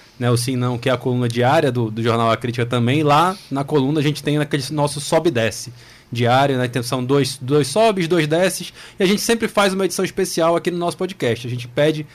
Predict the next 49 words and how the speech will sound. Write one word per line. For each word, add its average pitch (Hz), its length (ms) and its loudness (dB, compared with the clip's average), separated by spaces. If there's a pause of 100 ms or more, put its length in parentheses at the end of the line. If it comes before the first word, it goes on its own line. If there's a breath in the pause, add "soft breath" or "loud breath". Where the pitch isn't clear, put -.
(320 loud breath)
que 151 80 0
o 143 40 4
nosso 139 220 2
convidado 131 560 2
dê 123 180 0
um 135 140 2
sobe 175 580 0
e 143 80 -2
um 151 140 2
desce, 151 340 2
como 196 220 0
se 180 100 -2
ele 202 120 0
fosse 202 280 -2
o 202 80 2
editor 196 440 2
do 185 100 0
dia 165 300 0
do 175 100 -2
Sim 190 200 -4
e 185 40 2
Não. 120 220 2 (320 loud breath)
Se - 280 -4
o 220 60 0
deputado 196 400 0
José 180 220 0
Ricardo 175 400 2
fosse 170 320 -2
subir 156 340 0
agora 147 240 4
lá 156 140 2
pra 156 120 0
redação 156 400 0
do 151 80 -6
Jornal 143 280 2
A 123 40 2
Crítica, 139 320 -4
fosse 135 220 -4
fechar 147 500 0 (460 loud breath)
o 156 120 0
Sim 175 320 0
e 160 40 2
Não 160 260 2
de 147 140 0
hoje, 117 260 4
quem 156 220 0
estaria 151 380 0
no 135 80 0
sobe? 117 400 -4